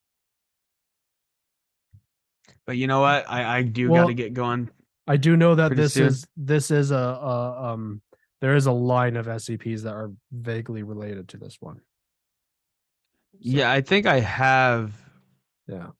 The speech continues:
Speaker 1: heard
Speaker 2: The sum-,
Speaker 1: of this
Speaker 2: the summer
Speaker 1: one.
Speaker 2: of seventy-six, there's a bunch of them that are kinda related to this.
Speaker 1: Yeah.
Speaker 2: Yeah.
Speaker 1: But if you guys listening, uh, wanna check that out, that's up to you.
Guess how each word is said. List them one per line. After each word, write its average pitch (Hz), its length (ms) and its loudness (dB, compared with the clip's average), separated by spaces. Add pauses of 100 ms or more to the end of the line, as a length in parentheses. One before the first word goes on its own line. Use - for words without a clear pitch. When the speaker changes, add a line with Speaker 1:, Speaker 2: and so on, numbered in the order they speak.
(240)
Speaker 1:
heard 113 260 2
Speaker 2:
The 120 100 4
sum-, 139 200 4
Speaker 1:
of 107 80 -2
this 131 140 0
Speaker 2:
the 107 60 -6
summer 127 280 2
Speaker 1:
one. 117 80 2
Speaker 2:
of 117 100 -6
seventy-six, 107 720 -6
there's 107 140 -12
a 104 80 -12
bunch 101 260 -12
of 90 160 -18
them 92 200 -12
that 95 80 -8
are 95 220 -12
kinda 101 200 -10
related 90 480 -12
to 104 120 -14
this. 98 200 -6
Speaker 1:
Yeah. 113 760 0 (260)
Speaker 2:
Yeah. 98 360 -10
Speaker 1:
But 113 100 -4
if 107 140 -6
you 127 140 -2
guys 113 600 0 (220)
listening, 90 600 -4
uh, 85 140 -8
wanna 87 400 -6 (1400)
check 120 240 -2
that 104 180 4
out, 101 220 2
that's 98 260 -2
up 98 160 -4
to 92 120 -8
you. 90 380 -4